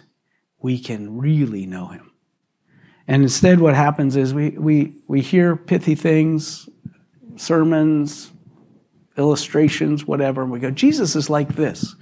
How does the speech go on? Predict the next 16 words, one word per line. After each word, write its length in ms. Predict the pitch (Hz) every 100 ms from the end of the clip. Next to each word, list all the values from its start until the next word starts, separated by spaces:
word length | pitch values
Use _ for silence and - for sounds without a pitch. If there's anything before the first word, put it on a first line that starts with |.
| - _ - - _
But 140 | - 131
you'll 180 | 135 135
never 440 | 143 156 170 180
really 260 | 170 160 143
know 220 | 139 131
Jesus 480 | 127 127 120 110 120
until 400 | 107 - 123 120
he 260 | - 131
reveals 560 | 110 104 104 110 110 -
himself 540 | 113 - - - - -
to 120 | -
you. 300 | 95 85 - _ _ _ _ _ - - _ -
And 200 | 107 107
that's 360 | 127 156 -
our 100 | 156
pursuit. 800 | 135 131 113 - - 127 - -